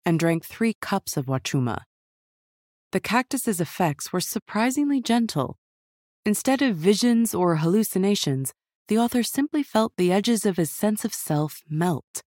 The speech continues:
It was like his energy was pooling together with the energies of the other participants. He felt as if he were immersed in warm water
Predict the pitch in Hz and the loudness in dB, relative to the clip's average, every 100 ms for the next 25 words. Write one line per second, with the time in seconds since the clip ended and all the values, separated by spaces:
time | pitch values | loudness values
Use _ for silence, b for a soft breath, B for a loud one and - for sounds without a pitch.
0 | _ _ _ _ - 240 240 262 285 277 | _ _ _ _ -2 0 2 0 0 -4
1 | 214 185 220 220 240 208 185 - - 226 | -2 0 2 2 2 2 -2 -6 -2 0
2 | 233 226 - 185 185 180 190 175 170 170 | 2 2 0 -2 0 2 2 0 -2 0
3 | 185 208 185 196 175 165 170 170 190 180 | 2 2 2 2 0 0 2 2 0 -2
4 | 175 - 208 - - 131 - - - _ | -4 -2 -4 -4 -4 -4 -4 -12 -14 _
5 | _ _ _ _ _ - 226 262 285 269 | _ _ _ _ _ -6 0 2 2 2
6 | 208 208 208 175 170 156 165 208 196 - | 2 2 4 4 6 4 4 2 0 0
7 | 170 147 170 190 190 156 151 143 120 113 | 0 2 2 4 4 4 4 2 0 -6